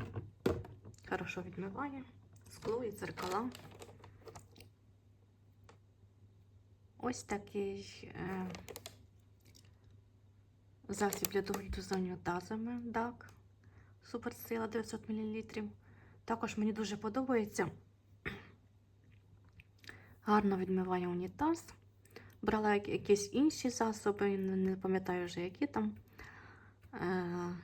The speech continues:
вони зовсім мені не відмивали, і еколо-, і екологічні, може, ч-, через те, що вони екологічні були. Але зовсім не відмивали, і дорожче, дорожче стояли, чим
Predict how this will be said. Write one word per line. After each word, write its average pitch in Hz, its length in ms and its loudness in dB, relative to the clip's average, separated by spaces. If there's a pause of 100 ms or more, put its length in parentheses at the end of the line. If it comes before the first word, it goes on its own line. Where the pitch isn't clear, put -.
(300)
вони 202 240 8
зовсім 180 360 4
мені 180 180 4
не 180 120 2
відмивали, 214 600 6
і 190 60 6
еколо-, 190 260 2
і 196 200 4
екологічні, 190 640 4
може, 196 220 6
ч-, - 400 -2
через 190 240 2
те, 190 200 0
що - 160 -2
вони 190 180 4
екологічні 196 640 2
були. 175 380 -2 (1700)
Але 190 180 2
зовсім 190 380 6
не 185 100 6
відмивали, 196 580 6
і 165 200 2
дорожче, 190 440 2
дорожче 196 480 2
стояли, 277 440 6
чим 233 240 0